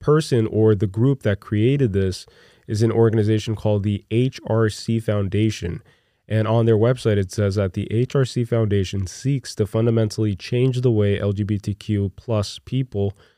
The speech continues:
are treated in our everyday lives, right? And the reason why, um, a bunch of companies are just buying into it is because the H R C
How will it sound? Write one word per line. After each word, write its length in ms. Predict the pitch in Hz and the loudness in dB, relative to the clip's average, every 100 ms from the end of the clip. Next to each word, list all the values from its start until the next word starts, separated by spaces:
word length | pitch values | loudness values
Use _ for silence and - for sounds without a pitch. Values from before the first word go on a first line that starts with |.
| _ - | _ -4
are 140 | 107 | -4
treated 480 | - - 131 123 104 | -4 -2 0 2 2
in 180 | - 101 | 0 -2
our 280 | 101 101 101 | 0 -2 -2
everyday 540 | 98 98 90 92 90 - - | -2 -2 -2 -4 -6 -10 -20
lives, 600 | 101 117 107 - - - _ - | -4 -2 -2 -4 -12 -20 _ -6
right? 280 | 95 101 104 _ _ - - - - 120 | -2 0 -2 _ _ -20 -20 -20 -10 0
And 120 | 120 | 2
the 60 | |
reason 400 | 120 185 180 151 | 4 4 2 2
why, 480 | 110 123 117 98 92 - _ - | 2 4 4 2 -2 -6 _ -4
um, 640 | 110 101 98 98 90 - _ _ _ - | 0 0 0 -2 -8 -10 _ _ _ -8
a 60 | |
bunch 300 | 101 110 110 | 0 0 0
of 100 | 107 | -2
companies 460 | 107 110 107 101 98 | -2 -2 0 -2 -2
are 180 | 95 92 | -2 -2
just 320 | - 95 - 98 | -4 -8 -8 -8
buying 360 | 101 104 98 | -4 -2 0
into 360 | 107 160 151 101 | 2 0 0 -2
it 120 | 95 | 0
is 120 | 95 | -2
because 360 | 92 104 110 101 | -2 -4 -2 -2
the 160 | 107 98 | -2 -2
H 200 | 107 113 | -2 -2
R 120 | 98 | -4
C 400 | - 123 123 | -2 0 0